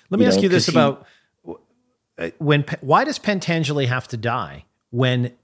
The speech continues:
Speaker 1: everyone now knows it was caused by Sollozzo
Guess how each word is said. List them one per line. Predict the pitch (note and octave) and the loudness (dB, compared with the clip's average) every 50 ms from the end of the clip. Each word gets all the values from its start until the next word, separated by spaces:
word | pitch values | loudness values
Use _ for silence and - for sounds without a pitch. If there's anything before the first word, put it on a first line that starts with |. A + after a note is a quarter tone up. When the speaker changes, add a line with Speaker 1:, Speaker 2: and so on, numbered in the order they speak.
| _ | _
Speaker 1:
everyone | - C#3+ C#3+ D3+ F#3+ F#3 F3 F3 E3+ D#3 D3+ C3+ B2+ | -2 -2 0 2 0 0 0 0 0 0 0 0 0
now | B2+ B2+ C3 C#3+ D3+ C#3+ | 0 0 -2 -2 -2 -2
knows | C3+ B2+ B2+ C3+ D3 C3+ A2+ G2+ G2 G2 G2 G2+ G#2+ - - - _ | -2 0 0 0 0 -2 -2 -4 -6 -8 -10 -10 -10 -12 -14 -10 _
it | A#2+ A#2 A2+ | -8 -8 -6
was | A#2 A2 G#2+ A2+ A2 A2 G#2+ G#2+ G#2+ G#2+ G#2 G2+ - - - _ _ _ _ _ _ _ _ _ _ _ _ _ _ _ _ _ | -6 -4 -2 -2 -2 -2 -2 -2 -4 -4 -6 -8 -10 -12 -14 _ _ _ _ _ _ _ _ _ _ _ _ _ _ _ _ _
caused | - - - D#3+ D#3+ E3 E3+ E3 D#3+ D#3+ D3+ C#3 - - _ _ _ _ _ _ | -12 -2 0 2 2 2 2 0 0 -2 -2 -6 -10 -12 _ _ _ _ _ _
by | A#2+ A#2 B2+ B2 B2 A#2+ A#2+ A#2 A#2 A#2 A#2 - _ | -2 -2 0 0 0 0 -2 -2 -2 -4 -4 -8 _
Sollozzo | - - - - B2+ A#2 A#2 C3 D#3 E3 D#3+ - - - B2+ A2+ A2 G#2+ G#2+ A2 A2 A2+ B2 | -8 -6 -4 -4 -4 -2 0 2 0 0 0 -2 -6 -4 -4 -4 -4 -4 -6 -6 -6 -8 -10